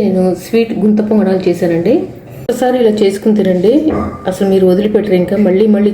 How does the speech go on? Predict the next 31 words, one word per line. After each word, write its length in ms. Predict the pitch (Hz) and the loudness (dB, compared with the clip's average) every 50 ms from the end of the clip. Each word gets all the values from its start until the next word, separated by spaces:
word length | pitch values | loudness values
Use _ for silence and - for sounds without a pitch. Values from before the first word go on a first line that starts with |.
| - | 0
చేసుకు 220 | 190 175 - - 185 - | 0 -2 -2 -4 -4 -2
తింటారు, 300 | 180 170 165 170 175 190 185 | -2 0 0 0 0 0 0
అంత 120 | 175 165 170 175 180 | 0 -2 0 0 2
బాగుంటాయి. 460 | 185 185 185 185 180 160 170 202 254 339 - - - - - - - - - - - 214 | 2 2 0 0 0 0 2 2 0 0 -2 -8 -14 -20 -20 -20 -20 -18 -8 -2 0 2
ఈ 60 | 214 220 | 2 2
ఏడు 140 | 226 220 254 214 | 2 2 2 2
కూడా 120 | 214 226 226 - | 2 2 0 0
చాలా 260 | 202 180 - 185 208 220 - - | -2 0 0 0 0 0 0 0
సింపుల్ 260 | 233 214 214 214 208 - | 0 0 0 0 0 2
ప్రాసెస్. 380 | 185 190 185 185 185 185 - - - - - - - - - | 2 2 2 0 -2 0 2 2 2 2 0 -2 -4 -4 -2
పిల్లలు 200 | - 220 226 233 220 | 0 2 2 2 2
ఏదైనా 180 | 202 202 196 202 | 2 0 -2 -2
తినాలని 300 | 196 202 196 196 202 202 185 | -2 -2 -2 -2 -2 0 0
అడిగినప్పుడు 420 | 180 190 190 190 190 185 185 185 175 170 | 0 2 2 2 2 0 0 0 0 2
కానీ, 220 | 165 165 170 170 170 165 160 165 | 2 2 4 4 2 2 2 0
గెస్ట్లు 280 | 170 165 - - 208 190 | 0 -2 -2 0 0 2
ఎవరైనా 200 | 190 190 185 175 170 | 2 2 2 2 2
ఇంటికి 200 | 170 165 - - 196 | 2 2 2 0 0
వచ్చినప్పుడు 380 | 196 - 190 175 - - 170 160 160 | 0 -2 -2 -2 0 0 2 2 2
కానీ 240 | 160 160 160 160 160 160 160 - - 175 | 2 2 2 2 0 -2 -2 -4 -2 -2
ఇలా 120 | 180 175 175 - | 0 0 0 0
చేసి 200 | 185 180 175 - - - | -2 -2 -2 -2 -2 -2
పెట్టేయండి. 500 | 175 - 175 170 160 160 165 180 220 262 330 370 381 - - - - - - - - - 165 160 | 0 0 2 2 2 2 2 2 2 2 2 0 -4 -8 -16 -20 -20 -20 -20 -20 -8 -6 -6 -6
ఒక్క 200 | - - 185 185 - | -4 -6 -6 -4 -4
ఫైవ్ 160 | 208 202 208 208 | -2 0 2 2
మినిట్స్‌లో 300 | 214 214 208 214 220 208 208 | 2 2 0 0 -2 -2 0
మనం 140 | 190 185 185 - | 0 0 0 0
చేసి 160 | 185 180 - - - | -2 -2 -2 -2 -2
పెట్టేయచ్చు. 460 | 175 - 170 165 160 160 160 160 - 320 392 - - - - - - - - - - - 214 | -2 0 0 0 0 0 0 0 0 0 0 -2 -6 -12 -18 -20 -20 -20 -20 -6 -2 0 0
మనకు 160 | 226 240 - 262 | 0 2 0 0
కూడా 100 | 247 | 0